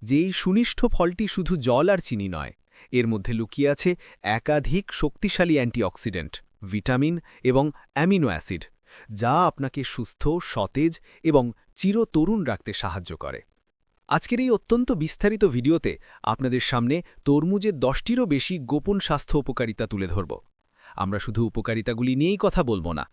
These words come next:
বরং এর পেছনে লুকিয়ে থাকা বৈজ্ঞানিক কারণগুলিকেও বিশ্লেষণ করব। আর ভিডিওর একদম শেষ পর্যায়ে আপনাদের সেই বহুল জিজ্ঞাসিত প্রশ্নের উত্তর দেব,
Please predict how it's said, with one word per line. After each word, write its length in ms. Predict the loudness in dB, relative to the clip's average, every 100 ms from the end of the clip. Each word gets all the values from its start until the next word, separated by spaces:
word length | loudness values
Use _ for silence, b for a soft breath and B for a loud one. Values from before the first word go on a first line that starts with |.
| B B B
বরং 300 | 6 8 8 4 b b
এর 160 | 4 6
পেছনে 380 | 4 2 2 2
লুকিয়ে 380 | 2 0 0 0
থাকা 220 | 2 0
বৈজ্ঞানিক 520 | 2 2 4 4 4 0
কারণগুলিকেও 720 | 2 4 6 4 0 0 4 4
বিশ্লেষণ 460 | 2 -2 -4 -2 -4
করব। 260 | -6 -10 -12 -16 _ _ _ B B B
আর 120 | -2
ভিডিওর 380 | 0 2 6 6
একদম 280 | 4 2 0 0
শেষ 260 | -2 -2 2
পর্যায়ে 460 | 4 4 2 -6 b b _
আপনাদের 380 | -2 0 -2 -2
সেই 220 | 0 -2 2
বহুল 300 | 0 2 0 0
জিজ্ঞাসিত 480 | 0 2 2 2 -2
প্রশ্নের 440 | -2 -2 -2 -4
উত্তর 200 | -2 -2 0
দেব, 180 | 2